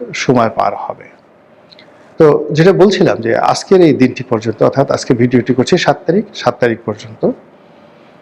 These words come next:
একটি সুষ্ঠু নির্বাচন, সুন্দর নির্বাচনের ব্যাপারে যে আশাবাদ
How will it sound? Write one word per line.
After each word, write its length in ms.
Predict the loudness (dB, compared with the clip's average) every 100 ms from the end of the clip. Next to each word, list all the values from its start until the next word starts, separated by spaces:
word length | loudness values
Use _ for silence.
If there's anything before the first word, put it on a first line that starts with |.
| -4 -2
একটি 240 | 2 2
সুষ্ঠু 340 | 2 0 2
নির্বাচন, 440 | 2 2 2 0 -6
সুন্দর 380 | -2 0 0 -2
নির্বাচনের 720 | -2 -4 -4 -2 2 2 2
ব্যাপারে 480 | 0 0 0 2
যে 380 | 2 2 2 0 -2
আশাবাদ 460 | -4 0 2 2